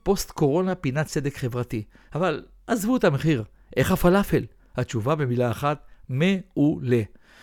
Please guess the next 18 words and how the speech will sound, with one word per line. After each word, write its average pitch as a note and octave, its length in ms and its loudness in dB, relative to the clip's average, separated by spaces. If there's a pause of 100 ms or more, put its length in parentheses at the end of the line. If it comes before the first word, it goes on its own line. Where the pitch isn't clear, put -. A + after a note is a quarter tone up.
(240)
פיתה G3+ 220 -2
שלתוכה D3 460 -2
נכנסים C3+ 460 -4
הכדורים, D3 480 -2
כמות D3 300 -4
נדיבה B2+ 380 -2
יש - 160 -6
לציין, A#2+ 460 -2
יחד D3 240 -2
עם C#3 180 -4
סלט C3 360 -4
כרוב, D3+ 340 -6
בצל, G3+ 500 -2 (500)
עם A3+ 120 0
סומק G3 720 -2
והרבה D#3+ 360 0
טחינה F#3+ 420 0
טעימה. C#3 480 -2